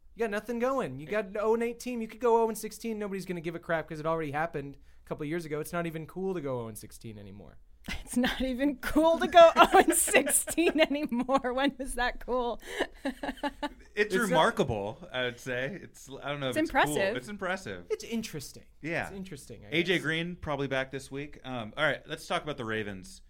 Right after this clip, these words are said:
Speaker 3: They just had probably the most impressive win of the N F L season, beating the Patriots, uh, in front of everybody on Sunday Night Football.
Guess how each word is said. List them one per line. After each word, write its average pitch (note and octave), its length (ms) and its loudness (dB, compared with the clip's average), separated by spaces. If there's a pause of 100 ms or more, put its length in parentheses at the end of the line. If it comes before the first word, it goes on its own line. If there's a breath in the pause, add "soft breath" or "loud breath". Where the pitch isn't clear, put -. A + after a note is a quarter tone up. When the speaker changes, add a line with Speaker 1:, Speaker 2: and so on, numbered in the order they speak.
(180)
Speaker 3:
They B2+ 100 -6
just C3+ 140 -8
had B2+ 240 -2
probably A#2+ 260 -4
the A#2 60 -6
most A2 200 -8
impressive G#2 400 -8
win G#2 340 -8
of G#2+ 200 -10
the G2+ 100 -10
N G2+ 80 -10
F F#2+ 120 -14
L G2+ 100 -8
season, G#2 480 -10 (600)
beating A2 260 -8
the G2+ 60 -14
Patriots, G#2+ 800 -10
uh, F#2 200 -14
in F2+ 80 -16
front A2 160 -12
of G2+ 60 -10
everybody G#2+ 380 -6
on G2 120 -10
Sunday G2+ 220 -12
Night G2 160 -12
Football. B2+ 440 -8